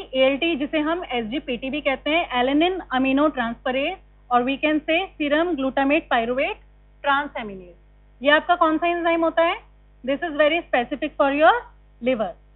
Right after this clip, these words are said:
The enzyme needs pyridoxal phosphate is a coenzyme। It is primarily present in liver।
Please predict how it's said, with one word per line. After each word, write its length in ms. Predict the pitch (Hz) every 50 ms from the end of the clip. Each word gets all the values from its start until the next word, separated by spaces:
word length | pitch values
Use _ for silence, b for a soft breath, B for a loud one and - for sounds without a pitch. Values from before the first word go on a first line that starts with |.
| _ _ _ _ _ _ _ _ _ _ _ _ _ _ - - -
The 80 | 277 294 311
enzyme 420 | 320 294 277 320 330 370 403 403
needs 220 | 415 427 427 - - -
pyridoxal 580 | 311 302 294 339 359 370 359 359 - 403 403 - -
phosphate 340 | 311 302 302 330 339 285 339
is 60 | 294 311
a 60 | - -
coenzyme। 640 | 311 277 277 294 320 330 320 320 330 330 330 359 392 403 - - 508 508
It 100 | 254 320 320
is 40 | - - -
primarily 540 | 294 285 285 285 285 302 311 302 302 370 440 494 - _ _ _ _ _ _ _ -
present 400 | 247 254 240 269 269 277 285 311 302
in 80 | 302 269
liver। 280 | 254 240 240 262 285